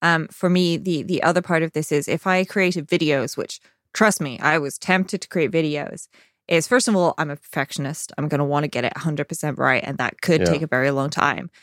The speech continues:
Speaker 1: And the
Speaker 2: Yeah.
Speaker 1: other thing is, if something changes, like, even just a little bit as part of this, then I
Speaker 2: Yeah.
Speaker 1: have to go and make a whole new video. And the idea with these documents is I'm sticking them all in a, a SharePoint folder. Oh my God, I'm using SharePoint.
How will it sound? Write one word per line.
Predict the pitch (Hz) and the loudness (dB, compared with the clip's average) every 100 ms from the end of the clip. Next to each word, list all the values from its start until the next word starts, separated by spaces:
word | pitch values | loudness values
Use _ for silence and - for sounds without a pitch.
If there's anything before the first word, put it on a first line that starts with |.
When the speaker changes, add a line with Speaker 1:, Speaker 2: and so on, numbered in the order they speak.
| _ _ - | _ _ 0
Speaker 1:
And | 196 | 4
the | |
Speaker 2:
Yeah. | 190 | 4
Speaker 1:
other | 202 | 2
thing | 202 185 | 0 2
is, | 185 - | 0 0
if | 175 | -2
something | - - 202 220 233 202 | 0 2 2 2 2 2
changes, | 190 190 180 170 139 - - - _ _ _ _ _ _ | 2 2 2 2 0 -4 -8 -14 _ _ _ _ _ _
like, | 175 - | 0 2
even | 220 220 | 2 2
just | 202 - | 2 2
a | 160 | 2
little | 165 180 | 2 2
bit | 196 214 | 2 0
as | - | 0
part | - - 165 | -4 0 2
of | 196 | 2
this, | 247 269 - - - _ _ _ | 2 2 0 -6 -10 _ _ _
then | 202 | 2
I | 214 | 2
Speaker 2:
Yeah. | |
Speaker 1:
have | 233 | 2
to | 214 | 0
go | 202 | 2
and | 180 | 4
make | 175 | 2
a | 175 | 2
whole | 185 | 2
new | 175 160 | 2 4
video. | 170 151 131 - - _ _ _ - | 2 4 0 -2 -14 _ _ _ -6
And | 185 | 0
the | |
idea | 190 214 208 | 2 4 2
with | 180 175 | 0 0
these | 165 | 0
documents | 165 160 165 151 - | 2 0 -2 -4 -6
is | 160 | -4
I'm | 160 | -4
sticking | - 180 180 | -2 -2 0
them | |
all | 165 156 | 0 -2
in | 151 | -4
a, | 143 - - | -8 -12 -12
a | |
SharePoint | 151 - - 160 - 160 | -8 -8 -10 -12 -12 -14
folder. | - 151 151 156 175 | -8 -8 -6 -8 -8
Oh | |
my | 151 147 | -10 -6
God, | 151 139 | -4 -2
I'm | 139 143 | -2 -4
using | 151 151 | -4 -6
SharePoint. | 151 139 143 135 107 | -4 -4 -4 -6 -8